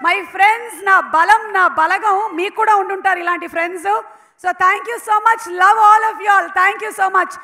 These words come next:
పైగా నేను వేసుకోకపోయినా వాళ్ళందరూ ఇవాళ రెడ్ కలర్ థీమ్ వేసుకొని వచ్చారు నా కోసం. So thank you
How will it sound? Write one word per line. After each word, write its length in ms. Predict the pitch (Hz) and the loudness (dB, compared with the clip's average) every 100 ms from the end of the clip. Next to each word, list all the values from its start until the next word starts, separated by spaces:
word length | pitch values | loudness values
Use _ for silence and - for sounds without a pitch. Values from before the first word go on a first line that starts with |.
| - _ 339 | -20 _ -4
పైగా 340 | 359 427 349 - | 0 -2 -2 -8
నేను 380 | 277 294 359 403 | -10 -4 -4 -2
వేసుకోకపోయినా 680 | 392 392 403 392 392 392 403 | -2 -2 -4 -4 -4 -4 0
వాళ్ళందరూ 440 | 349 302 320 392 | 0 -2 -2 -4
ఇవాళ 220 | 370 339 | 0 -2
రెడ్ 240 | 285 294 254 | 0 -4 0
కలర్ 280 | 392 381 381 | 2 2 0
థీమ్ 320 | 359 359 392 | -6 -6 -4
వేసుకొని 360 | 392 - 370 | -6 -4 -4
వచ్చారు 500 | 311 311 349 311 381 - - _ 294 | -4 -4 -6 -4 -8 -10 -20 _ 0
నా 160 | 320 | 0
కోసం. 420 | 349 349 370 392 440 - _ _ 349 | 0 -4 -2 -4 -4 -10 _ _ -4
So 100 | 339 | -2
thank 380 | 339 311 311 | -2 -2 -2
you 100 | 440 | -8